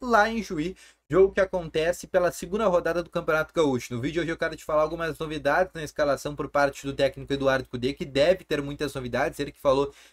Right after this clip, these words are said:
na entrevista coletiva na vitória por um a zero contra a Avenida que já teria algumas novidades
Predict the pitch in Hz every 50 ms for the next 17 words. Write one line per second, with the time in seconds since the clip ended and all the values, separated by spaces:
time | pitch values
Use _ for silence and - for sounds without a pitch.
0 | _ _ _ 165 185 208 190 - 180 156 147 165 - 170 151 - 151 143 139 -
1 | 143 147 147 147 143 143 139 - 147 147 147 143 143 - _ _ _ _ - 185
2 | 185 175 170 156 139 143 151 151 147 - 151 143 147 147 135 127 127 131 147 160
3 | 170 165 - 165 151 180 175 - - 190 180 170 185 208 226 240 226 220 - 180
4 | 180 180 175 151 151 180 185 202 196 180 - - 180 185 190 185 - 160 151 143
5 | 131 - - - - -